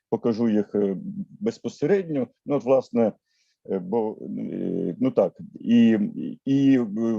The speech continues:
ми от-, отримали згоду, я дуже дякую. Е, відбулося засідання за участю науково-педагогічного, е, колек-, колективу інституту. І, власне, е, так, е, м, е, ми прийшли до думки, що влаштуємо ярмарок,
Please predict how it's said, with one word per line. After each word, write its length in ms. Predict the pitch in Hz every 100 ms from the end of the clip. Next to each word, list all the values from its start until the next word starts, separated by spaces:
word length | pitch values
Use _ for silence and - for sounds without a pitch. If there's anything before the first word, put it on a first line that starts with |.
| 107 104 98 107 110
ми 220 | 151 208
от-, 340 | - - -
отримали 800 | 120 120 160 147 131 120 107 101 92
згоду, 480 | 110 110 160 190 127
я 120 | 107
дуже 240 | 107 104
дякую. 500 | 107 185 - 143 127 - _ _
Е, 240 | 113 107 107
відбулося 800 | 101 123 160 180 160 135 117 - 107
засідання 500 | 120 - 135 117 107
за 180 | 110
участю 640 | 113 127 120 - - 107 87 _ _ _ _ _ _ _ - _ -
науково-педагогічного, 1200 | 117 120 143 117 120 107 113 120 - 110 104 - _ _
е, 100 | -
колек-, 320 | - 117 113 _
колективу 520 | 131 127 127 202 185
інституту. 720 | 156 156 - 143 156 147 139 - _ _ _
І, 120 | 147
власне, 520 | 143 165 170 151 143 120 _ -
е, 120 | 110
так, 420 | - 160 170 -
е, 160 | 160 135
м, 420 | 110 76 95 98
е, 460 | 98 92 92 90 90
ми 220 | 107 143
прийшли 400 | - 135 - 139
до 100 | 117
думки, 360 | 104 190 196 139
що 140 | 127
влаштуємо 520 | 120 - 143 131 117
ярмарок, 500 | 123 175 160 151 156